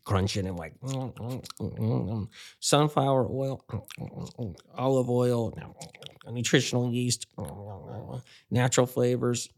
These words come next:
I said, "Wait, did you, did you read that?" He goes, "What?" I go, "Nutritional yeast. Uh, natural flavors too, but it's another story. But nutritional yeast." He was like, "What is that, yeast?"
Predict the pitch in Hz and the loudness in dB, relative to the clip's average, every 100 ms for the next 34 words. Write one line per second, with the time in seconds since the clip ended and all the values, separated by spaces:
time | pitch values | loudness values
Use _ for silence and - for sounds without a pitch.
0 | 120 67 58 60 - - - 117 - 104 | -4 -4 -8 -12 -16 -16 -4 2 4 6
1 | 180 - - _ _ _ _ - - 101 | 6 4 -8 _ _ _ _ -4 2 2
2 | - 101 92 92 135 208 226 180 _ _ | 4 2 4 4 4 4 2 0 _ _
3 | _ _ - 127 - 185 143 - - _ | _ _ 0 2 4 6 6 2 -10 _
4 | _ _ _ - 110 101 - _ _ 120 | _ _ _ 6 6 6 0 _ _ 2
5 | - 156 - 101 92 147 - - - - | 4 4 8 6 8 4 4 2 2 -8
6 | _ _ _ _ _ _ _ - - 113 | _ _ _ _ _ _ _ 2 4 6
7 | 107 104 95 110 95 90 - 170 123 - | 6 6 4 6 6 6 4 6 6 4
8 | 110 - 202 175 156 - 101 98 113 - | 0 6 8 8 4 4 4 6 2 -2
9 | _ - 120 113 - 135 - 101 101 143 | _ 2 6 6 6 2 4 2 2 -2
10 | 110 78 - - - _ _ _ 117 107 | -2 0 -2 -4 -14 _ _ _ 2 2
11 | 107 101 - 104 92 120 247 269 - - | 2 -2 -6 -6 2 6 8 6 4 -4
12 | - 107 151 254 - - | -6 2 2 4 0 -4